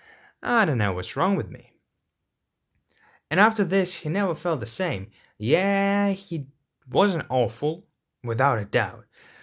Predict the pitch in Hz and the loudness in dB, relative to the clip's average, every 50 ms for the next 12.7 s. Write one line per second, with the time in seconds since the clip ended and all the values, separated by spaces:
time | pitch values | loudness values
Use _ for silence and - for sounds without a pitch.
0 | - - - - _ _ _ _ _ _ _ _ _ _ _ _ _ - 139 131 | -20 -20 -20 -20 _ _ _ _ _ _ _ _ _ _ _ _ _ -6 -4 -4
1 | 131 - _ _ _ _ _ - 147 180 196 190 170 - - - 143 165 165 160 | -4 -6 _ _ _ _ _ 0 2 2 2 0 0 -2 0 2 4 4 4 2
2 | 131 123 110 110 117 120 151 175 156 - - - - - _ _ _ _ _ - | 0 -4 -4 -2 0 0 0 0 -2 -4 -6 -10 -12 -14 _ _ _ _ _ -20
3 | - - - 110 101 101 113 151 180 175 143 120 101 95 101 120 185 - - - | -20 -14 -10 -6 -4 -2 -2 -2 -2 -2 -4 -4 -4 -2 0 0 0 0 -2 -4
4 | - - - - - _ _ _ _ _ _ - - - - - - - - - | -8 -10 -10 -12 -14 _ _ _ _ _ _ -14 -12 -12 -12 -12 -14 -18 -14 -8
5 | - 101 104 107 104 95 95 95 95 92 92 95 - - - _ _ _ _ _ | -4 -2 0 0 0 0 -2 -2 -2 -4 -4 -6 -8 -12 -16 _ _ _ _ _
6 | _ _ _ _ _ _ _ _ _ - - - 123 - - - - - - 131 | _ _ _ _ _ _ _ _ _ -6 -4 -4 -4 -6 -8 -14 -6 0 2 2
7 | 101 - - 101 92 92 92 90 87 87 98 101 104 - _ _ _ - 180 147 | 2 2 -2 -10 -10 -8 -6 -6 -6 -8 -10 -14 -18 -20 _ _ _ -10 -8 -6
8 | 123 107 101 101 92 - 104 92 90 - - 92 90 98 110 - 196 196 202 - | -6 -6 -6 -8 -8 -6 -6 -6 -6 -8 -12 -12 -12 -8 -2 0 0 0 0 0
9 | 170 160 151 143 123 113 113 - 123 113 113 143 139 127 113 107 104 104 113 123 | -2 0 0 0 0 -2 0 0 -2 0 2 2 2 2 2 0 0 0 0 0
10 | 120 107 98 95 104 120 160 175 - 123 113 - - 107 101 98 - 101 - - | 0 0 0 0 0 2 2 0 0 -2 -4 -2 -2 -2 -2 -2 -4 -8 -10 -10
11 | 95 - - 104 98 95 98 - - - - - 110 107 101 98 - - - 101 | -10 -8 -8 -8 -8 -8 -10 -12 -14 -16 -14 -10 -6 -6 -4 -4 -6 -8 -10 -10
12 | 95 95 98 98 - - 104 95 92 92 95 95 - | -6 -6 -6 -6 -6 -6 -6 -6 -4 -4 -6 -6 -8